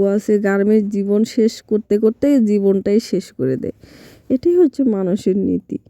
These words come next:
তো সবাই সবার জন্য দোয়া করবেন, সবাই যেন নতুন বছরে নতুন রকম করে জীবনটা শুরু করে। কারো জীবনে দুঃখ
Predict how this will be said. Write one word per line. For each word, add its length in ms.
তো 80
সবাই 360
সবার 300
জন্য 220
দোয়া 320
করবেন, 380
সবাই 380
যেন 220
নতুন 400
বছরে 560
নতুন 380
রকম 400
করে 240
জীবনটা 600
শুরু 360
করে। 340
কারো 260
জীবনে 440
দুঃখ 280